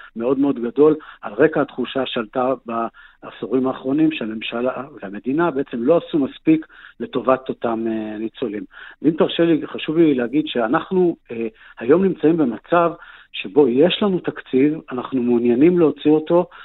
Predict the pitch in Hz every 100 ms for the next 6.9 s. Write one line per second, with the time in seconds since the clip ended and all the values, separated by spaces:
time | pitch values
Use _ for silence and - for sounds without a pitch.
0 | - _ - 117 214 226 214 208 190 -
1 | 151 - 127 - 165 151 117 151 135 123
2 | 147 151 147 135 131 139 120 117 117 113
3 | 160 170 - 143 - 113 104 98 - 143
4 | 170 147 156 151 - 131 151 143 - 127
5 | 139 135 - 113 104 - - - _ 131
6 | - 170 160 147 123 117 123 131 120